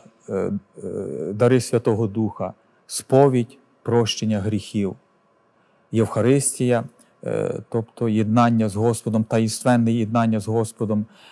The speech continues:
е, е, при святій таїнстві Євхаристії. Е,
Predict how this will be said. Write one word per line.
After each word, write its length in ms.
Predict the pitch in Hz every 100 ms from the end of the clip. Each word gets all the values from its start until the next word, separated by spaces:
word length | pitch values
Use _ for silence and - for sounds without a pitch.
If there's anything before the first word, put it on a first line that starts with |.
| _ -
е, 60 |
е, 540 | 104 104 104 120 113 - - - - 113 110 - - 120 135 - 139
при 120 | 123
святій 420 | 110 117 117 120 117 _ - 127 -
таїнстві 440 | - 120 113 110 113
Євхаристії. 800 | 107 - 107 107 - - 98 101 _ - - - - _ -
Е, 580 | 92 95 90 85 95